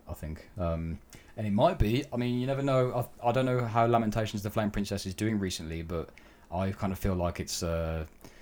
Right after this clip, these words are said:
dying a slow and painful death. So these might be relics of what will soon be an old time. Do you know what I mean?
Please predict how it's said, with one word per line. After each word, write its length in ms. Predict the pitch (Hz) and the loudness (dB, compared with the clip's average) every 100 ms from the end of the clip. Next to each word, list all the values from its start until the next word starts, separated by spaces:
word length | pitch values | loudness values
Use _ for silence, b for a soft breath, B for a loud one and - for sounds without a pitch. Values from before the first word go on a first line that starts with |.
| B B B | B B B
dying 220 | - 85 | 0 0
a 40 | 87 | 0
slow 180 | - 82 | 0 0
and 100 | 80 | 2
painful 300 | 87 82 78 | 0 0 -2
death. 240 | 90 85 | 0 0
So 180 | - 82 | 0 0
these 180 | 85 90 | 0 0
might 180 | 90 | -2
be 80 | 87 | -2
relics 380 | 82 85 87 - | 0 0 -2 -4
of 220 | 82 82 | -4 -4
what 160 | 95 - | -4 -4
will 140 | 85 | -4
soon 320 | - 92 87 | -4 -4 -2
be 140 | 85 82 | -2 -2
an 80 | 82 | 0
old 320 | 80 80 - | -2 -2 -6
time. 340 | 76 82 87 | -4 -4 -4
Do 40 | 92 | -6
you 60 | |
know 80 | 85 | -6
what 140 | 87 | -4
I 40 | 85 | -4
mean? 180 | 73 | -6